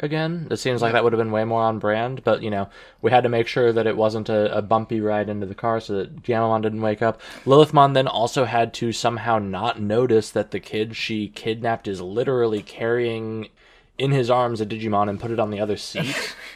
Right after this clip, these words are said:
Speaker 1: Like, it was, it was just a lot. Like, I could forgive one of those, but having all of them at once just so that Gamamon couldn't intervene sooner just felt contrived to
Speaker 2: Yeah.
Speaker 1: me.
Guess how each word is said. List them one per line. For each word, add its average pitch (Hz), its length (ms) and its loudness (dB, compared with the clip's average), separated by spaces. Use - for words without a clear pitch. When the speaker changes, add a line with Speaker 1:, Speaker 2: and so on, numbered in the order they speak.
Speaker 1:
Like, 127 240 -2
it 175 100 6
was, 185 180 8
it 180 60 2
was 175 140 2
just - 160 -2
a 135 40 4
lot. 82 280 -4
Like, 113 180 -2
I 156 80 2
could 165 180 0
forgive 143 560 -2
one 107 440 -4
of 135 160 0
those, 151 360 -2
but 95 360 -2
having 123 360 -2
all 110 420 2
of 139 140 -2
them 139 140 -2
at 110 80 0
once 117 420 -2
just 123 400 0
so 131 160 2
that 101 260 2
Gamamon 107 440 -2
couldn't 110 280 -6
intervene 104 540 -4
sooner 147 480 -2
just 143 380 2
felt - 400 -2
contrived 87 920 -10
to - 80 -6
Speaker 2:
Yeah. 117 160 -4
Speaker 1:
me. 90 60 -12